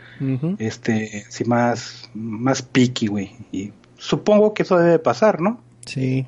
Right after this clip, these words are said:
Speaker 1: Un saludo a, quiero saludar, aprovechar a saludar al Checho, güey, un camarada que entró a trabajar ahí en La Prensa una vez y dijo, "No, el libro que quieras te voy a conseguir, güey, tú pídemelo y la chingada". Ni un puto libro que le pedí me consiguió, güey, ni uno solo, güey.
Speaker 2: Sí, a fuerza, sí.
Speaker 1: <laughs>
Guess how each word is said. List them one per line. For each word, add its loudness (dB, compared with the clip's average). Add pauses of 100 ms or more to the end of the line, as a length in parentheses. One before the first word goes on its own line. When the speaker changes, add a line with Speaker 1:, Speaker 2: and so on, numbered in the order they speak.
Speaker 1:
Un 2
saludo 6
a, 2 (440)
quiero 2
saludar, 4
aprovechar 2
a 4
saludar 2
al 0
Checho, 2
güey, 4
un 0
camarada 4
que -2
entró 2
a -2
trabajar 0
ahí 4
en 2
La 2
Prensa 0
una 2
vez 0
y 2
dijo, 0
"No, 2 (420)
el 4
libro 6
que 0
quieras 2
te 4
voy 6
a 2
conseguir, 2
güey, 4
tú 2
pídemelo 4
y 2
la 2
chingada". 0 (160)
Ni 4
un 4
puto 4
libro 4
que -4
le -2
pedí 0
me 2
consiguió, -2
güey, -4
ni 6
uno 8
solo, 4
güey. -6
Speaker 2:
Sí, 4
a 2
fuerza, 2
sí. 2
Speaker 1:
<laughs> -2